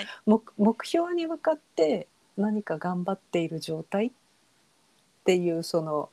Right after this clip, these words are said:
Speaker 2: 目標に向かってっていう部分ってす-、きっと思った以上にすごい大事なんだろうなっ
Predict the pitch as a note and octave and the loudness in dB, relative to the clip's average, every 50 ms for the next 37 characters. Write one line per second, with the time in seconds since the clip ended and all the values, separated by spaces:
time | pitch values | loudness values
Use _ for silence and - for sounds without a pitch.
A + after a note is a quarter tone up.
0 | _ - F3+ F#3+ - - - C4+ C4+ C4+ C4+ C4 B3 B3+ B3 - C4 - - _ | _ -4 -4 -4 -4 -2 0 2 2 2 2 0 0 0 0 0 -2 -2 -2 _
1 | - D4+ - _ _ - F#3+ F3 D#3+ D#3 D#3 E3 D#3 - D#3 D3 D3 - - D3+ | -2 -2 -2 _ _ 4 4 4 2 0 0 -2 -2 0 -2 -4 -4 -4 -6 -6
2 | C#3+ - - - _ - - - - - G3+ - G#3 F3+ G#3 C4 D4+ - - A3 | -6 -6 -10 -10 _ -14 -16 -10 0 2 2 4 4 2 2 2 0 2 4 4
3 | F#3+ F3+ E3+ E3+ D#3+ D3+ D3 D3 C#3 - - - E3 F3 F3 E3 D#3 D3+ D3+ D#3 | 4 4 2 0 -2 0 -2 -4 -4 -4 -4 -2 0 0 0 0 -2 -2 -2 -2
4 | D3+ - - E3+ D#3+ D3+ C#3+ D3 C#3+ C#3+ C#3 C#3 D3+ E3 F3+ | -2 -2 -6 -6 -6 -4 -4 -4 -4 -4 -4 -4 -6 -6 -8